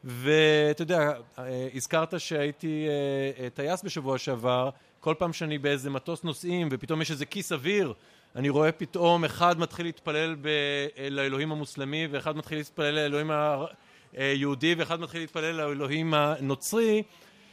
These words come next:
ו-, אה, זה די נראה שפחד הוא אחד הסיבות, אה, שהביאו הבני אדם להאמין בזה. משמעות היא סיבה אחרת, קשה לנו מאוד לחיות בלי משמעות, אבל, אה,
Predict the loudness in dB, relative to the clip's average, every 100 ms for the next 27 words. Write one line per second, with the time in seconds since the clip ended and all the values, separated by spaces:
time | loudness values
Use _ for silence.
0 | -20 -18 -12 0 4 4 4 0 -2 0
1 | 0 0 -2 4 4 4 4 6 6 4
2 | -2 -2 2 2 2 -2 -2 -2 -4 -4
3 | -10 -6 -4 -4 -4 -6 -4 -4 -6 -8
4 | -8 -4 -4 -4 -6 -2 0 2 2 2
5 | 0 -2 -2 -2 -4 -6 _ _ _ -4
6 | -2 0 0 2 -2 -2 0 0 0 -4
7 | -4 -6 -4 -2 -2 -2 -2 -4 -4 -6
8 | -4 -4 -4 -4 -4 -2 -4 -10 _ _
9 | _ _ _ -4 -4 0 4 6 6 4
10 | 2 2